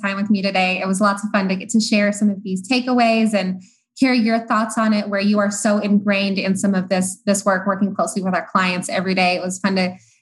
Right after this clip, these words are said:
get to talk through some of these really great concepts with you. If folks do have any follow-up questions, you want to dive a little bit deeper in any of these takeaways, talk about how it could be applied to your programs, I'd love having those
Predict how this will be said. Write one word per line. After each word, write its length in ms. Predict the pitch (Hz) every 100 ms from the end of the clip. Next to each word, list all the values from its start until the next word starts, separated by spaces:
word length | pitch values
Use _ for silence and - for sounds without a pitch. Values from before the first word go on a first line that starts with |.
| _
get 140 | 233 226
to 320 | 226 196 180 - _ _ -
talk 300 | 240 214 -
through 180 | 214 202
some 200 | - 202
of 100 | 190
these 200 | 202 185
really 180 | 190 190
great 220 | 185 180 -
concepts 420 | 185 185 190 -
with 120 | 196 190
you. 240 | 202 185 185 - _ _ -
If 140 | 269
folks 300 | 285 320 -
do 100 | 330 320
have 180 | 302 -
any 140 | 269
follow-up 460 | 262 240 247 240 -
questions, 560 | 240 233 240 226 226
you 20 | 226
want 140 | 208
to 40 |
dive 280 | 190 202 220
a 20 |
little 160 | 220 214
bit 200 | 214 196
deeper 300 | 214 214 220
in 80 | 202
any 240 | 196 202 202
of 60 |
these 220 | 202 196
takeaways, 760 | - 208 208 202 196 190 185 185 _ _ _ -
talk 200 | 220 220
about 240 | 214 202
how 240 | 208 202
it 80 | 208
could 100 | 233
be 100 | 208
applied 380 | 202 - 190 190
to 60 | 196
your 120 | 190
programs, 400 | 196 190 196 185 214
I'd 220 | 220 196
love 280 | 196 196 190
having 300 | 214 202 196
those 200 | 190